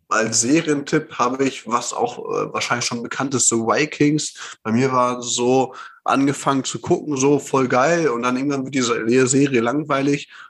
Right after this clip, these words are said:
Und jetzt so zum Herbst hin passt die Serie einfach,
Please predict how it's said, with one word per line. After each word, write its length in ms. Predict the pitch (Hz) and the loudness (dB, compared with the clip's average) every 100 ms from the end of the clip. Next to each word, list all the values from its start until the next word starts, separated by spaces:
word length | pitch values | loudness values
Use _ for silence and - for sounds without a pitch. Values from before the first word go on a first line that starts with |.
| _ | _
Und 100 | 113 | 0
jetzt 260 | 120 143 - | 2 2 2
so 140 | 139 | 0
zum 260 | 139 - 120 | 0 -4 -4
Herbst 400 | 135 151 - - | 0 0 -2 0
hin 420 | 143 135 135 113 | 2 2 0 -4
passt 340 | - 135 - - | -8 -6 -4 -2
die 80 | |
Serie 340 | 117 120 123 120 | -2 0 -2 -2
einfach, 400 | 117 127 123 | -4 -4 -6